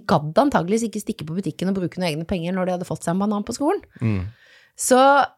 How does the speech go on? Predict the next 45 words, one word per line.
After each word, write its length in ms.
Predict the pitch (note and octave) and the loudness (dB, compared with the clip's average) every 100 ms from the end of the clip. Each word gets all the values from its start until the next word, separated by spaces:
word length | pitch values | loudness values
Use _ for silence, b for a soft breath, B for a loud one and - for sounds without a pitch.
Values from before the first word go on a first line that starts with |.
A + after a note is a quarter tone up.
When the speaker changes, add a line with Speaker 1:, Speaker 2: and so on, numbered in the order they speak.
| _ - G#3 | _ -10 -6
Speaker 1:
så 240 | - C#4 | -2 0
det 80 | C4+ | 2
er 640 | A3+ A3+ C#4+ E4 - - | 4 4 2 0 -4 -8
nok 260 | G#3+ C4+ C4+ | -2 -2 2
mer 300 | A3 F#3+ D#4+ | 2 2 2
det 140 | A#3+ | 2
at 160 | F#3 - | 0 -2
det 160 | G#3+ - | 0 2
er 240 | G3 G3+ | 2 2
multifaktorelt, 1200 | F#3+ D#3+ C#3 - - F3+ - F3+ - F3+ G#3+ A3 | 2 2 -2 -6 0 0 0 -4 -2 2 2 2
at 80 | F#3 | 0
det 60 | F#3+ | 2
er 80 | G#3 | 4
mange 680 | A#3+ C4+ G#3+ D#3+ C3+ E3+ - | 4 4 2 -2 -4 -4 -2
årsaker, 600 | G3+ B2 B2+ - B3+ C4+ - B B B - | -2 -2 -4 0 2 2 -2 B B B 0
enn 180 | D#3+ D#3 | 2 2
at 100 | - | 0
det 80 | F3+ | 0
er 40 | |
det 60 | C#3+ | 0
at 80 | B2+ | -2
man 100 | E3+ | -6
ikke 180 | E3 E3+ | -4 -6
akkurat 240 | - C#3 - | -6 -10 -6
kommer 180 | C3 C3+ | -6 -2
til 100 | D#3 | 0
bunns. 360 | G3+ F#3+ - - B | 2 0 -2 -12 B
Speaker 2:
Ja. 140 | - E2 | -2 2
Speaker 1:
Men 240 | G3+ A3 - _ _ _ | 4 2 -2 _ _ _
vi 320 | F#3+ G3 A#3 C4 | -4 0 2 2
vil 320 | F3 D3+ D#3+ | 2 -2 -2
jo 80 | G#3+ | -4
ha 180 | E3+ F3 | -2 -2
et 120 | F3+ | -4
sånn, 180 | E3+ E3 - _ | -6 -6 -10 _
kan 140 | - F#3+ | -6 -4
ikke 100 | G3 | -2
du 80 | E3+ | -4
gi 60 | |
meg 200 | F3+ - - _ | -4 -4 -8 _
ett 220 | B3+ A#3+ - | -4 -4 -8
svar 460 | - F3 G3 G3 - - | 0 2 4 2 -6 -8
og 80 | - | -2
to 140 | F3 | -2
streker. 500 | - F3 A#2+ C#3 | 2 2 2 -2